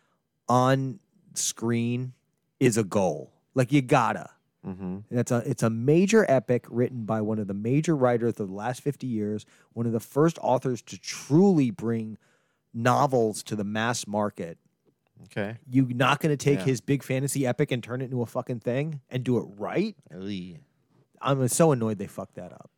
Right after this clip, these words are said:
Speaker 1: I'm so annoyed that they fucked stuff up.
Speaker 2: It's
Speaker 1: Why,
Speaker 2: true.
Speaker 1: why was Wonder Woman two bad?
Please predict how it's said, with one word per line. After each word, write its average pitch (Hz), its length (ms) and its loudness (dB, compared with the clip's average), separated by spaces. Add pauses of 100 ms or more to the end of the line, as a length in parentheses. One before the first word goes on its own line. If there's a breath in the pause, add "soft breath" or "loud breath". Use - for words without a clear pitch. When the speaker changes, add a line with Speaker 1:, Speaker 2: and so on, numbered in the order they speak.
(160)
Speaker 1:
I'm 151 120 -2
so 240 200 4
annoyed 185 220 4
that 131 60 -2
they 110 120 -2
fucked - 340 -12
stuff - 280 -18 (140)
up. - 100 -20 (440)
Speaker 2:
It's 107 80 -6
Speaker 1:
Why, 190 100 4
Speaker 2:
true. 180 320 0
Speaker 1:
why 262 140 4
was 311 180 8
Wonder 156 240 4
Woman 123 280 0
two 107 240 -4
bad? 73 340 -12